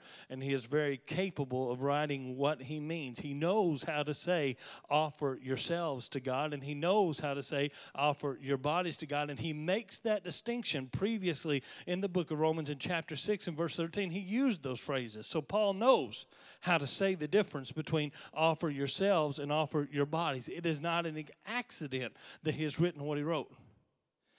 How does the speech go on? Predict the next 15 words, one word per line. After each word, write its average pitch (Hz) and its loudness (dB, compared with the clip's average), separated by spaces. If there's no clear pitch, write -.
He 170 0
wrote 170 4
exactly 175 -2
what 180 0
he 180 -2
meant 165 -4
to 156 -10
say. 170 -2
He 175 0
said, 165 0
"We 160 2
are 151 2
to 143 -2
offer 160 2
our 147 0